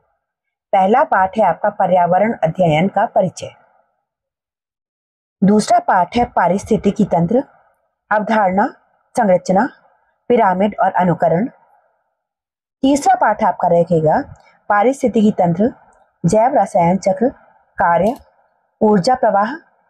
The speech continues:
और उत्पादकता। इसके बाद चौथा पाठ आपका रहेगा पारिस्थितिकी तंत्र, प्रकार और सेवाएं। पांचवा पाठ आपका रहेगा प्राकृतिक संसाधन,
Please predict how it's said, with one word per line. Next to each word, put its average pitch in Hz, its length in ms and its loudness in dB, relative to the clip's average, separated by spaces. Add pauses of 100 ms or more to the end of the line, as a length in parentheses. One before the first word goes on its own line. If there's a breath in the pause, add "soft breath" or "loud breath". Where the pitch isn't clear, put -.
(120)
और 247 160 0
उत्पादकता। - 840 -4 (960 soft breath)
इसके 254 240 -2
बाद 247 160 0
चौथा 247 420 0
पाठ 214 300 -2
आपका 180 280 -2
रहेगा 175 400 0 (540 loud breath)
पारिस्थितिकी 214 600 0
तंत्र, 180 340 0 (500)
प्रकार 185 460 -2 (560)
और 190 100 0
सेवाएं। 165 500 0 (840)
पांचवा 208 340 0
पाठ 214 280 -2
आपका 190 260 -2
रहेगा 185 300 2
प्राकृतिक 180 480 -2
संसाधन, 180 560 -2